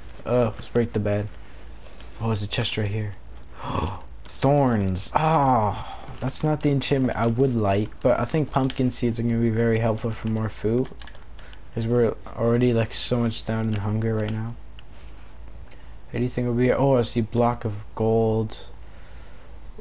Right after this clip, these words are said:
Ooh. Oh, that leads out. Zombie, get out of here. I don't have time for you right now.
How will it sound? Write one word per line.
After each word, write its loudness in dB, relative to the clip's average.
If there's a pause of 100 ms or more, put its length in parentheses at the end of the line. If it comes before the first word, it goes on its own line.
Ooh. 2 (500)
Oh, 4
that 4
leads 2
out. 0 (380)
Zombie, 4
get 4
out 4
of -2
here. -2
I 0
don't 2
have 2
time 2
for -2
you 0
right -2
now. -4